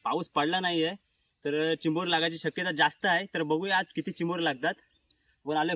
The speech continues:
खोशीमध्ये, इकडचं वातावरण बघू शकता, एकदम शांत वातावरण आहे मित्रांनो.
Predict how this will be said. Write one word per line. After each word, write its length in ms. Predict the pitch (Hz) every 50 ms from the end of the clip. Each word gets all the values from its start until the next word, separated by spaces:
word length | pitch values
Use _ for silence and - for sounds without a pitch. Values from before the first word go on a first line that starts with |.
| - -
खोशीमध्ये, 500 | 160 156 - - 214 202 196 180 196 190
इकडचं 320 | 180 - 185 165 180 170
वातावरण 380 | 147 143 143 - 160 165 165 160
बघू 120 | 156 160
शकता, 300 | 151 156 143 - - 170 180 - _ - _ - _ _ _ _ - - _ _ _ _ - - - - - - - - - _ _ _ _ _ _ _ _ _ _ _ _ -
एकदम 200 | 131 123 151 151 147
शांत 340 | - 135 127 143 147 - 175
वातावरण 480 | 160 147 139 - 160 160 160 160 156
आहे 80 | 165 165
मित्रांनो. 380 | 156 139 156 151 147 156 165